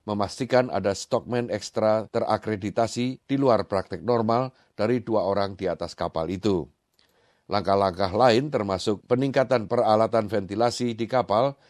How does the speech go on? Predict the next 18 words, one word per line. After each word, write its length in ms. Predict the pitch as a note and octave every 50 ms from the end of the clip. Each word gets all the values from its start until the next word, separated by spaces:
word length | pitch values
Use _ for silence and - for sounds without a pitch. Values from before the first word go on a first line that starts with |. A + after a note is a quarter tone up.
| _ _ _
dan 240 | - B2 C3+ C3 B2
pemeriksaan 640 | B2+ A#2+ A#2+ A#2+ A2+ - - F#2+ A2 A2+ A2+ A2 -
pakan, 480 | C#3+ B2+ - A2 A#2+ C3 C3+ C3 - _ _ _
air, 320 | - G#2 A2 A#2+ C3 C3+ C3
dan 160 | C3 B2 A#2+
selimut 480 | - - C#3+ D3 C3 A2 A#2 B2 - A2
yang 160 | G2 F2+ -
tercatat 480 | G2+ G2 - C3+ B2 - A#2+ C3 -
empat 240 | - G2+ F2 F#2+ F#2
kali 240 | - - F#2+ F#2+ F#2+
sehari, 640 | F2 - F2 E2+ E2 G2+ A#2 B2 A#2+ A#2 B2 C#3 C#3 _ _ _ _ _ _ _ -
termasuk 480 | C3+ C3 B2+ B2 A#2 - C#3 B2 -
laporan 400 | A2 G#2+ G2+ - A2 G2+ G2+ G2
dari 240 | F#2 F2+ F#2 F#2 E2+
dokter 240 | F2 D#2+ - - D#2
hewan 320 | E2+ G2+ G#2 G2+ G2 F#2+
independen 640 | F#2+ F2 F#2 E2+ F2 - - F2 F2+ F2 F2+ F2+ G#2
itu. 400 | G2+ G2+ G2 G#2 F#2+ F2 D2 B1+